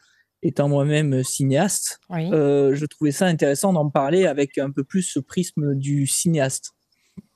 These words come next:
Speaker 2: Et
Speaker 1: Et,
Speaker 2: alors là,
Speaker 1: euh, donc c'est
Speaker 2: oui.
Speaker 1: comme, pardon.
Speaker 2: Je vous
Speaker 1: C'est
Speaker 2: en
Speaker 1: comme
Speaker 2: prie.
Speaker 1: ça que la chaîne est fondée.
Speaker 2: Alors, vous avez un projet en cours, n'est-ce pas ? Vous pouvez nous en dire davantage ?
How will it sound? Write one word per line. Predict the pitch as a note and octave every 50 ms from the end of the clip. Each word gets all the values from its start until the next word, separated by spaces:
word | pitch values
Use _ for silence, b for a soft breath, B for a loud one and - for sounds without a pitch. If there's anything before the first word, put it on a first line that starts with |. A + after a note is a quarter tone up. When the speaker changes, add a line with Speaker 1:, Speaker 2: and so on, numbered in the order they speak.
| _ _ _ _ _ _ _ _ - - b b b b b b b b b b
Speaker 2:
Et | B3+
Speaker 1:
Et, | C#4
Speaker 2:
alors | C4+ E3+ E3 D#3 D3 C3+
là, | C3+ C#3+ - C3
Speaker 1:
euh, | C3+ C3+
donc | D3 D#3+ -
c'est | - F3
Speaker 2:
oui. | - C#3+
Speaker 1:
comme, | C#3+ - _ _ _ -
pardon. | E3 D3 C#3 C3 - _ _ _ _ - -
Speaker 2:
Je | A#3 - -
vous | C#4
Speaker 1:
C'est | C#4
Speaker 2:
en | C#4+
Speaker 1:
comme | G#3 D3+
Speaker 2:
prie. | G3 C4
Speaker 1:
ça | B3 F3 E3+
que | - - D3+
la | C#3+ C#3+ C#3+ C#3+
chaîne | - F3 E3+ E3
est | C#3+ C#3
fondée. | - D3 C#3 C3+ - _ _ _ _ _ _ _ _ _ _ _ _ _ _ B B B B B B B
Speaker 2:
Alors, | A#3+ B3+ C4+ B3+
vous | C4+ D4 C#4
avez | C#4 C4 C4
un | B3 A#3
projet | - - C4 B3 A#3 B3+
en | A#3+ A#3
cours, | - - - E4 - D4+
n'est-ce | B3 A#3+ A3 - C6+ -
pas ? | - C#4 - - _ _ -
Vous | A#3 A#3
pouvez | - B3 A#3 A3+ B3
nous | A#3+ A#3+ A#3 A3+ A#3+
en | A3+
dire | A3+ - B3 A#3+ A#3
davantage ? | A3+ G#3+ G#3+ G#3+ G#3 - B3 D4 F4 D#4+ - -